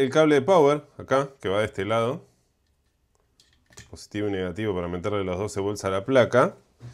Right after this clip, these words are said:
Pero bueno, como les decía, el resto lo chequeé y parece estar todo bien. En cuanto al integrado este que sacamos de, de del disipador, que lo saqué de una placa, que me dije que me agarraba dudas de ver qué era, me fijé, y es un mosfet.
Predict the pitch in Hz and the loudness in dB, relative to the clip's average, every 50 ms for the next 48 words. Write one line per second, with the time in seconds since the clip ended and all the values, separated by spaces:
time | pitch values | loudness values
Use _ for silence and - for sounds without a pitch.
0 | - - - _ _ _ _ - 127 135 151 160 143 127 113 113 120 123 131 127 | -20 -20 -20 _ _ _ _ 2 4 4 6 4 4 2 2 0 0 0 0 0
1 | 123 185 180 160 160 165 - - 160 139 107 98 107 107 104 104 - 104 - 143 | 0 0 0 0 0 -2 0 0 0 0 0 0 -2 -2 -2 -2 -4 -6 -6 -4
2 | 139 117 117 95 - - - 98 98 98 104 95 95 92 113 147 147 208 220 226 | -4 -4 -4 -6 -6 -4 -4 -4 -2 -2 -4 -4 -4 -4 -6 -4 -4 -4 -2 0
3 | 240 247 254 240 247 240 262 285 277 277 - 214 190 165 143 120 160 151 180 185 | 0 -2 -2 -2 -2 -2 0 0 0 -2 -2 -2 -2 -2 -2 -4 -4 -2 -2 -2
4 | 190 180 170 151 131 131 123 113 107 104 98 92 92 90 85 82 78 - - - | -2 -2 -2 -2 -2 -2 -2 0 0 0 0 -2 -2 -4 -6 -6 -10 -12 -14 -16
5 | 92 90 92 90 82 80 78 78 80 80 - - - 92 - _ _ _ _ _ | -14 -10 -8 -8 -8 -8 -10 -12 -14 -18 -20 -20 -20 -20 -20 _ _ _ _ _
6 | - - _ _ _ - 92 92 85 82 85 80 - - 101 90 - 98 101 120 | -20 -20 _ _ _ -14 -12 -10 -10 -10 -10 -10 -10 -10 -8 -4 -2 0 2 2
7 | 147 143 110 110 120 127 - - - 92 - - - 87 85 92 92 95 95 98 | 4 2 2 0 -2 -8 -14 -16 -16 -16 -14 -14 -12 -8 -6 -4 -4 -4 -4 -6
8 | - - 123 107 90 95 104 104 92 87 76 73 73 73 76 76 78 78 - 95 | -6 -4 -4 -2 -2 -2 -4 -6 -6 -8 -10 -12 -12 -12 -14 -14 -14 -14 -14 -12
9 | 87 78 78 78 78 80 80 85 87 85 82 85 90 90 85 85 80 80 82 85 | -12 -12 -10 -10 -10 -10 -8 -8 -6 -6 -6 -6 -6 -6 -8 -8 -8 -10 -8 -8
10 | 85 - - - 98 101 120 113 101 101 123 - - - - - - _ - 156 | -10 -10 -10 -6 -4 -2 0 0 0 -2 -2 -4 -6 -14 -20 -20 -20 _ -10 -8
11 | 156 - 220 - 247 202 180 165 180 202 - - 190 196 208 175 123 - - - | -8 -8 -4 -2 -2 -2 -2 -2 -6 -6 -6 -6 -4 -2 0 0 0 -2 -6 -10
12 | 90 82 - - - _ | -10 -10 -10 -12 -20 _